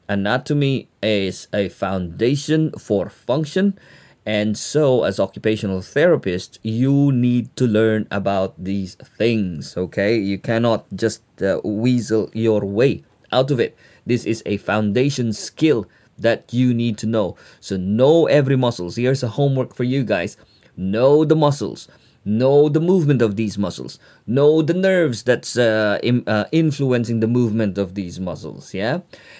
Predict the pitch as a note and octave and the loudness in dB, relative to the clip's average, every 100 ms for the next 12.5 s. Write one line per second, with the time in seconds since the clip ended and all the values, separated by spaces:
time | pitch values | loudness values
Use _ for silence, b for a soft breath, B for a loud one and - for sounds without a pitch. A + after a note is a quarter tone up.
0 | B A#2+ A#2 A#2 A#2 C#3 D#3+ D3+ B2 C#3+ | B -2 0 2 2 4 4 2 0 -2
1 | - C#3+ E3 - C#3+ G2 F2 _ - G#2+ | -2 -6 -6 -4 -2 -2 -6 _ 2 4
2 | G#2+ G#2+ F#2+ G2+ G2 - F#2 F2+ - F#2 | 6 4 0 -4 -4 -6 -6 -6 -6 -6
3 | F2 C#2+ D2 - G2 A1+ - - D3 D3 | -6 -8 -10 -6 -6 -6 -12 0 2 4
4 | C#3+ b b b b _ - D3+ D3+ D3+ | 0 b b b b _ -6 -2 0 0
5 | D3 - F3 F3+ F3+ D#3 C#3+ D3 D3+ D#3+ | -2 2 4 4 2 0 0 2 2 2
6 | D#3+ C#3 - _ - C#3+ D3+ C3 A#2+ C3+ | -2 -4 -10 _ -2 2 2 2 2 0
7 | A#2+ A#2+ C#3 G2+ F#2+ A2 A#2+ - A#2+ A2+ | 2 2 0 -2 -2 0 0 0 0 4
8 | A2 G#2+ A2 A2 G#2+ A2 G#2+ G#2+ G#2 G2 | 4 4 2 2 0 -4 0 2 2 0
9 | G2 G2+ G#2 G2 G#2 G2+ - - - A2 | -2 -2 -2 0 0 0 -6 -10 -4 -4
10 | G#2 - F#2 F#2 F#2 G#2+ - F2 - G#2 | -4 -6 -6 -4 -2 -4 -4 -6 -2 -2
11 | - G2+ F2 F2 F2+ F#2+ G2+ G2+ E2+ F2+ | -4 -8 -8 -8 -8 -4 -4 -6 -10 -8
12 | G#2 G2+ F#2 A2+ | -4 -4 -4 -8